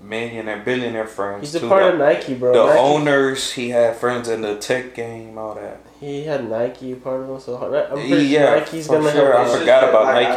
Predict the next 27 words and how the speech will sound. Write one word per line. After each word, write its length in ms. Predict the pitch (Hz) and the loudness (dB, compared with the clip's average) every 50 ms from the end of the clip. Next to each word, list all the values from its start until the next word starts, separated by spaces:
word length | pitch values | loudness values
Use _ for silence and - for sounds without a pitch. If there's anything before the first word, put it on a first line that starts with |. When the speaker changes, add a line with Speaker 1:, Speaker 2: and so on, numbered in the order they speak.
| 120 | -4
Speaker 1:
Nike. 140 | 101 - - | -6 -6 -8
Speaker 3:
that, 100 | 127 127 | -6 -4
Speaker 1:
Yeah. 120 | 117 113 113 | -2 0 0
Speaker 3:
that's 200 | 104 - - - | 0 -2 -2 -2
one 200 | 165 156 151 151 | -2 -2 -2 -2
thing 200 | 156 151 147 143 | -6 -8 -8 -8
that 240 | 131 123 117 117 117 | -6 -4 -4 -2 -2
I'm 80 | 117 120 | -4 -4
gonna 180 | 120 120 113 | -6 -8 -10
be 120 | 101 104 104 - - | -12 -14 -16 -16 -16
pissed 260 | 107 107 101 - - | -12 -12 -10 -10 -12
about 400 | 104 95 98 98 98 98 98 98 | -10 -8 -4 -2 -2 -2 -2 -4
is 160 | 95 92 92 92 | -8 -10 -12 -14
if, 180 | 92 92 92 | -14 -10 -8
like, 160 | 95 90 90 90 - - - - - - - _ - | -8 -8 -8 -10 -14 -18 -20 -20 -20 -20 -20 _ -18
we 120 | 101 104 | -16 -16
see 280 | 104 - - 113 110 101 | -16 -16 -14 -10 -8 -6
a 100 | 95 - | -6 -6
uprise 760 | - 95 101 101 101 - 104 95 95 95 95 95 95 95 92 92 | -6 -8 -8 -8 -8 -6 -6 -4 -2 -2 -2 -2 -4 -6 -8 -12
and, 320 | 90 85 82 82 80 - - - - - - - - | -14 -16 -16 -18 -20 -20 -20 -20 -20 -20 -20 -20 -18
and, 440 | 95 95 92 92 90 90 87 82 87 | -16 -14 -14 -14 -14 -14 -16 -18 -18
and 200 | 90 90 90 90 | -18 -18 -18 -16
Kobe's 640 | - 113 104 104 104 101 101 98 95 90 87 - | -10 -8 -6 -6 -6 -8 -10 -16 -18 -20 -20 -20
dropping, 720 | - - 90 90 92 110 107 101 98 92 92 92 92 92 95 - _ _ _ _ - - - _ - | -14 -10 -6 -6 -6 -6 -6 -8 -12 -14 -14 -16 -16 -18 -20 -20 _ _ _ _ -20 -20 -20 _ -14
or, 260 | - - - - - - | -12 -10 -10 -12 -10 -8
or, 340 | 113 120 123 117 110 107 101 | -6 -4 -4 -4 -4 -4 -4
like, 320 | 101 98 95 92 90 | -6 -6 -6 -8 -10